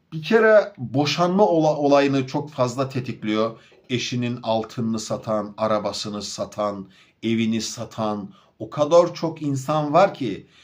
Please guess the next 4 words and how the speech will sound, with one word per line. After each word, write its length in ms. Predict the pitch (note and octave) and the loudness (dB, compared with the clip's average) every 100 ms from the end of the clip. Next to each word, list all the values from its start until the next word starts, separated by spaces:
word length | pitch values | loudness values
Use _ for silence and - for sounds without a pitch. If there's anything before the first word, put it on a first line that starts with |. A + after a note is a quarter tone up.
| _ - | _ -20
işte 240 | - - | -14 -4
adam 500 | B2 B2 C3+ B2+ A2 - _ - | -2 2 0 0 -6 -12 _ -12
motosikletini 800 | A2+ - C#3 - C3 C3+ C3 D3+ | -10 -6 -8 -6 -4 -4 -2 -2
satmış, 680 | D3 A#2+ - E2+ - - | -2 -6 -8 -12 -14 -18